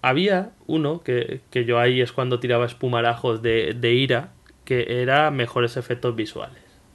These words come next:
Y estaban, entre otros, nominados Star Wars, El despertar de la fuerza,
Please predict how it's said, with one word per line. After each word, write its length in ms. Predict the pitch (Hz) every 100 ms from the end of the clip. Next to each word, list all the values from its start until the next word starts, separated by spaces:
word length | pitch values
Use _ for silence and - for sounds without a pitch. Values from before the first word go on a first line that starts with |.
| - -
Y 100 | 139
estaban, 400 | 120 - 123 104
entre 240 | 107 101 143
otros, 380 | 165 156 185
nominados 760 | 160 113 113 113 107 90 95 - - _ _ -
Star 280 | - 120
Wars, 360 | 117 156 214 - -
El 100 | 110
despertar 360 | 107 117 107
de 80 | 110
la 80 | 120
fuerza, 480 | - 190 190 190